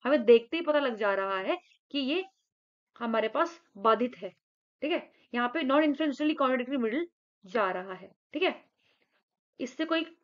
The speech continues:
कनेक्शन ही नहीं है इसका, ठीक है? अब sugar is sour because it is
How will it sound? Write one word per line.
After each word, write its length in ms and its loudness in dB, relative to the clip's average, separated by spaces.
कनेक्शन 460 0
ही 80 2
नहीं 200 -4
है 60 -6
इसका, 240 -14
ठीक 100 -4
है? 200 -6
अब 120 0
sugar 440 2
is 240 0
sour 240 2
because 260 0
it 60 0
is 100 2